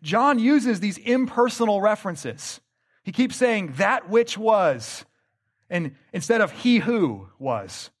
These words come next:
And it makes us think that, well, word must be the message. It must be not the person, Jesus Christ. But then in verse two, he says that this life, eternal life,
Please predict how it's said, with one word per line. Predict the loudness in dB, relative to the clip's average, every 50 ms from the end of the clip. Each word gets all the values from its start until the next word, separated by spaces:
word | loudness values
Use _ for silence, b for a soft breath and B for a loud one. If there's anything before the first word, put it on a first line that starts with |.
| _ _ _ _ _ _ _
And | -2 -2
it | 2
makes | 2 2 2 2 -2
us | -4 -4 0
think | 0 0 0 0
that, | -2 -4 0
well, | 0 0 0
word | 2 2 4 4 4 2 2
must | 0 0 0 0 -2
be | -6 -4 -2
the | -2 -2
message. | -2 -2 -2 -2 -2 -6 -12 -12 -12
It | -8
must | -4 -4 -4 -4 -4
be | -4 -2 -2 -2 -4 -6 b b b b
not | -4 -2 -2 -2 -2
the | -6
person, | -8 -6 -8 -8 -6 -8 -12 -14 -14 -16 -16
Jesus | -12 -12 -12 -12 -12 -16
Christ. | -14 -14 -14 -14 -14 -20 _ _ _ _ _ _ _ _ _ _ _ _ _ _ _ _ _
But | -8 0 2
then | 2 4 4 4 4 2
in | 2
verse | 2 2 2 0 -2
two, | -2 0 0 2 2
he | 2 0
says | 0 0 0 0 0
that | -2 -6 -6 -2
this | -4 -4 -4 -2
life, | 0 2 4 4 4 2 0 -6 -6 -10
eternal | -10 -10 -6 -2 0 2 2 2 4
life, | 4 2 2 0 -6 -10 -16